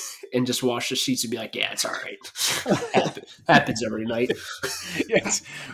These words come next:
Speaker 2: Yeah, we're all good. Just,
Speaker 1: I need,
Speaker 2: just
Speaker 1: like,
Speaker 2: keep sleeping.
Speaker 1: I need at least seven rotations of sheets, so just one
Speaker 2: <laughs>
Speaker 1: per day, and hopefully it doesn't smell too bad after a while. But,
Speaker 2: Oh.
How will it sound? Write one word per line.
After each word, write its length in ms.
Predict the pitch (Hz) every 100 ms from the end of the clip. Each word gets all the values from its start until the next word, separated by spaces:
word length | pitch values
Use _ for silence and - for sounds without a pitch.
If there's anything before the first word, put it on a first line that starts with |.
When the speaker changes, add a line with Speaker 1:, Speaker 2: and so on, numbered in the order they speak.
| -
Speaker 2:
Yeah, 120 | 156
we're 180 | 139 143
all 100 | 127
good. 280 | 113 113 107 _ _ 165
Just, 240 | 160 -
Speaker 1:
I 40 | 147
need, 160 | 160
Speaker 2:
just 40 | 151 -
Speaker 1:
like, 140 | -
Speaker 2:
keep 40 | - 143
sleeping. 160 | 160 151
Speaker 1:
I 40 | 156
need 120 | 143 143
at 100 | 127
least 360 | 135 127 -
seven 320 | 135 120 113
rotations 640 | 107 101 107 104 104 101 98
of 100 | 95
sheets, 340 | - 95 -
so 280 | - - - - - -
just 240 | - -
one 220 | 117 117 117
Speaker 2:
<laughs> 60 |
Speaker 1:
per 180 | - 110
day, 260 | 107 98 98 - _ _ -
and 200 | 127 117 -
hopefully 440 | 123 107 120 107
it 60 | 110 - _ - - - _ -
doesn't 240 | 107 110
smell 280 | - 117 104
too 180 | - 101
bad 340 | 95 101 - -
after 320 | 143 131 - 113
a 80 |
while. 340 | - 110 113 113 - - _ _ _ _ _ _ _ _ _ _ - _ _ - - _ -
But, 160 | 139 127
Speaker 2:
Oh. 180 | 127